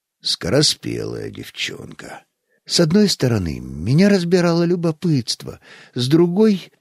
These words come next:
я хорошо понимала, что если не соглашусь по доброй воле,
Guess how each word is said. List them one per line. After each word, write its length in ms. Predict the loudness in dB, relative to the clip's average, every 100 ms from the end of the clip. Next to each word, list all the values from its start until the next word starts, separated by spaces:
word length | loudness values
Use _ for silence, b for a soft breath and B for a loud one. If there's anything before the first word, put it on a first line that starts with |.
| _ -2
я 180 | 2 2
хорошо 460 | 4 2 2 -2
понимала, 720 | 0 0 2 2 2 2 2 0
что 220 | -2 -2
если 380 | -2 -2 -4 -4
не 120 | -2
соглашусь 720 | -2 0 2 2 2 -2 -2
по 140 | -2
доброй 440 | 2 2 2 2 2
воле, 640 | 0 0 0 -2 -6